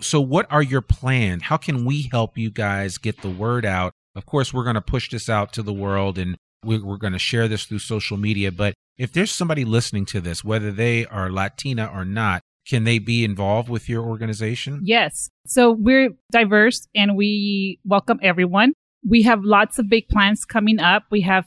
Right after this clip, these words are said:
Speaker 2: three more events that we want to do. You can volunteer, you can get involved donating, any which way you like. And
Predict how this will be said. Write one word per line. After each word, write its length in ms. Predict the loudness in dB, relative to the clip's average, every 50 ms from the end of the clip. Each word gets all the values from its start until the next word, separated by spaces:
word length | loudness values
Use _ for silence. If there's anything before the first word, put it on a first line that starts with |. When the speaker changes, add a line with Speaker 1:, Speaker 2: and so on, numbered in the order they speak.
| -4 _ 0
Speaker 2:
three 220 | 2 4 4 4 4
more 280 | 4 4 6 6 4 4
events 480 | 2 0 -2 0 2 2 2 0 0
that 140 | -2 -2 0
we 100 | 0 0
want 300 | 0 0 0 -2 -2 -2
to 100 | -4 -4
do. 340 | -2 2 2 2 2 2 -2 _ _ _ _ _
You 160 | 0 0 0 0
can 280 | 0 -4 -10 -10 -14 -12 -2
volunteer, 580 | 2 2 4 4 2 0 0 2 2 4 4 4
you 160 | 4 4 2
can 180 | -2 -2 -2 0
get 180 | 2 2 0
involved 520 | 0 0 2 4 4 4 4 2 0 -6 -14 -16 _ _ 0
donating, 720 | 2 4 6 6 6 6 6 6 6 6 6 6 6 4 2 _ _ _ _ _ 2
any 200 | 4 4 4 4
which 280 | 4 0 0 0 0
way 260 | 2 2 2 2 0 -4
you 160 | -4 -2 0 4
like. 360 | 4 4 2 2 -2 -12 -16 _ _ -6
And 460 | -2 2 2 4 4 2 2 2 0